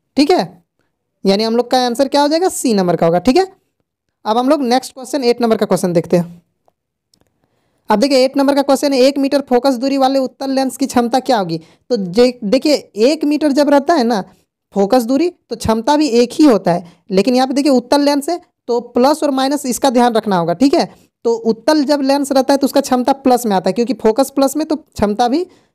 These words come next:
उसका पावर भी प्लस में, यानी एक डायोप्टर यहाँ पे आंसर होगा, ठीक है। देखिए, पावर equal to क्या होता है, लेंस का पावर equal to होता है वन by F, और F जो है वो मीटर में होना चाहिए, ठीक है। तो मीटर में होना चाहिए, इस, यहाँ पे F एक मीटर है, तो वन by वन हो जाएगा यहाँ पे, जब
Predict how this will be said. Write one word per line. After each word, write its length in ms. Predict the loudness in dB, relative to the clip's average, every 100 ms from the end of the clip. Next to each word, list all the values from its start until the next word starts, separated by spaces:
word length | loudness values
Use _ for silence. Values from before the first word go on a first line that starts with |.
| -12
उसका 200 | -6 -4
पावर 360 | -2 0 0 0
भी 80 | -2
प्लस 300 | 0 0 0
में, 100 | -2
यानी 180 | -2 0 2
एक 160 | 2
डायोप्टर 340 | 2 0 0 0
यहाँ 160 | 0
पे 120 | 0
आंसर 260 | -2 0 2
होगा, 140 | 2 2
ठीक 180 | 2
है। 180 | 2 -2 -10 _ _ _ _ _ _
देखिए, 220 | -2 -2 -2
पावर 360 | -2 -2 -2
equal 240 | -2 -2 -2
to 100 | 2
क्या 100 | 2
होता 140 | 2
है, 60 | 2
लेंस 220 | 0 0
का 100 | -2 0
पावर 280 | 0 0 0
equal 280 | -2 -2
to 120 | 2 2
होता 240 | 4 2
है 180 | 2 -2 _ _ _ -12
वन 360 | -2 0 0 0
by 180 | -2 -2 -8 _ _ _ _
F, 200 | -4 -4 -6 -14 _ -4
और 100 | 0 0
F 140 | -2
जो 160 | -2 0
है 80 |
वो 140 | 0 -2
मीटर 400 | -2 -2 0 0
में 100 | 0
होना 220 | -2 -4
चाहिए, 400 | 0 2 2 0 -6 _ -4
ठीक 140 | 0
है। 280 | 0 -2 -12 _ _ -4
तो 60 |
मीटर 320 | -2 0 0
में 100 | 2
होना 160 | 0 0
चाहिए, 280 | 0 2 0
इस, 140 | -2 -4
यहाँ 240 | -2 0
पे 120 | 0 0
F 180 | 0 -2
एक 300 | 0 0 0
मीटर 300 | -2 -2 -2
है, 60 | 0
तो 100 | 2
वन 200 | 2 2
by 140 | 2 0
वन 240 | 0 -2
हो 120 | -2 0
जाएगा 220 | 0 0
यहाँ 200 | -2 -2
पे, 120 | -2
जब 280 | 2 2 0